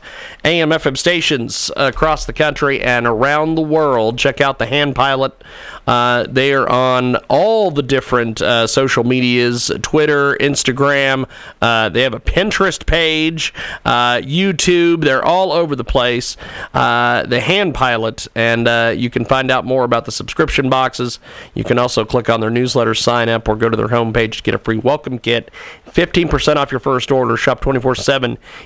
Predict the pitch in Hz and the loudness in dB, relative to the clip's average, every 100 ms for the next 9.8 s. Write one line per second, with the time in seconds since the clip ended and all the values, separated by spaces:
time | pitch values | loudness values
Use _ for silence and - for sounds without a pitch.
0 | - 120 123 143 160 151 147 131 156 143 | -6 -2 0 2 2 2 0 0 0 2
1 | 117 117 - 131 120 143 135 123 131 123 | 0 -2 -2 -2 0 0 0 0 0 0
2 | 113 117 117 123 120 117 117 113 - - | 0 -2 0 0 0 0 0 0 -4 -10
3 | - 151 143 151 - - - - - 143 | -2 0 0 0 -4 -12 -16 -20 -4 0
4 | 139 143 143 - 165 156 202 202 196 190 | 2 2 2 2 0 0 0 0 0 0
5 | 160 185 156 160 175 180 180 175 165 - | 0 -2 0 0 0 0 0 0 0 0
6 | 160 175 175 - 135 135 127 123 123 - | 0 2 0 0 2 2 2 0 0 0
7 | 196 185 160 139 160 160 165 151 156 160 | 0 2 0 2 2 2 0 0 -2 0
8 | 160 170 170 143 143 143 135 151 - 143 | 0 0 2 0 0 -4 -2 -2 0 -4
9 | - 160 156 110 98 113 120 110 | -2 0 0 -4 -6 -2 0 0